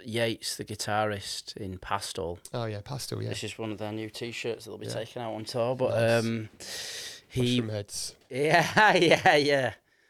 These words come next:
Speaker 1: Well, they, um, he was,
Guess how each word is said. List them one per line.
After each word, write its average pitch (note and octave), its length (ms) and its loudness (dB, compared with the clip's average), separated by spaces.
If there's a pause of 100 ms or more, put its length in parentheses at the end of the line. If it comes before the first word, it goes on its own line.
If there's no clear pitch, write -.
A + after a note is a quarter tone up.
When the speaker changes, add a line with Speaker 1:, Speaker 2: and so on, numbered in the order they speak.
(180)
Speaker 1:
Well, A#2+ 120 4
they, A#2 960 6
um, G#2+ 400 -4 (600)
he B2+ 60 -18
was, - 220 -6